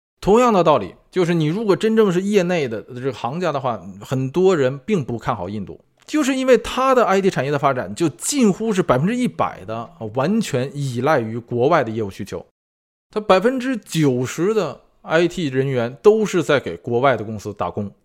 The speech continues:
本国的基础产业在I T业务上需求很少。那如果咱们前面说的那个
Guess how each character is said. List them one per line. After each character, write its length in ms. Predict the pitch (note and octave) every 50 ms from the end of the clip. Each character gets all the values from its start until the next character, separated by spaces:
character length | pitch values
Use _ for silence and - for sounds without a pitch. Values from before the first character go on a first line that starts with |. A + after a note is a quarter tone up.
| _ _ _ -
本 200 | E3 E3 E3 E3
国 120 | G3 A#3+
的 120 | A#3 B3+
基 120 | A3 A3+ A3+
础 80 | A#3
产 180 | A3 - D3+ B2+
业 100 | C#3+ D#3
在 100 | E3 F3+
I 120 | F3 G3 G3
T 140 | F3+ G3 G#3
业 100 | G#3 F#3+
务 120 | D#3+ D3
上 220 | C#3+ C3+ B2+ B2
需 320 | - - - - A3+ A3 G3+
求 220 | - - D#3 E3+
很 220 | E3 - E3+ A3+ C4+
少。 300 | - - - - - _ _ _ _ _ _ _ _ _ _ _ _ _
那 80 | - A#3
如 240 | A3+ G#3+ C4 C#4+ A3+
果 160 | F#3 D#3 C#3
咱 140 | B2+ C#3+ D#3+
们 140 | F3 E3 -
前 120 | - D3
面 100 | D#3+ D#3+
说 120 | D#3 E3
的 100 | D#3+ D#3 D3
那 100 | D3 C3+
个 120 | B2 A#2+